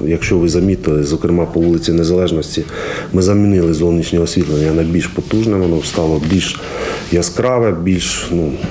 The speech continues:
скажімо так, видно вже і пішоходів, але, е, звертаюсь до всіх водіїв, е, дотримуватись правил дорожнього руху. Звертаюсь до всіх велосипедистів, дотримуватись правил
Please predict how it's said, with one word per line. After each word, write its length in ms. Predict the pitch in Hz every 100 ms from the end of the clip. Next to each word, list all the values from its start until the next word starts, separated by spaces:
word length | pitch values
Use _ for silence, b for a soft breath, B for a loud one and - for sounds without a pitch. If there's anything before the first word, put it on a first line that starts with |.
| B B
скажімо 360 | - 82 87 85
так, 280 | 85 80 - - 71
видно 320 | 82 117 92 85
вже 180 | 82
і 40 | 82
пішоходів, 680 | 85 - 90 - 147 123 95 -
але, 420 | 82 92 95 87 76 80
е, 60 |
звертаюсь 480 | 78 90 - 95 82
до 120 | 78
всіх 320 | 85 101 95
водіїв, 480 | 90 82 92 120 139 - B B B B B
е, 600 | 85 85 85 82 80 80 76 B B B - -
дотримуватись 600 | - 101 110 98 90 90
правил 360 | - 95 85 85
дорожнього 460 | 87 85 87 87
руху. 380 | 85 82 - 78 67 71
Звертаюсь 440 | 76 - 101 92
до 120 | 80 85
всіх 280 | - 95
велосипедистів, 800 | 85 82 92 - 85 123 123 101
дотримуватись 540 | 87 87 98 92 87 80
правил 300 | - 87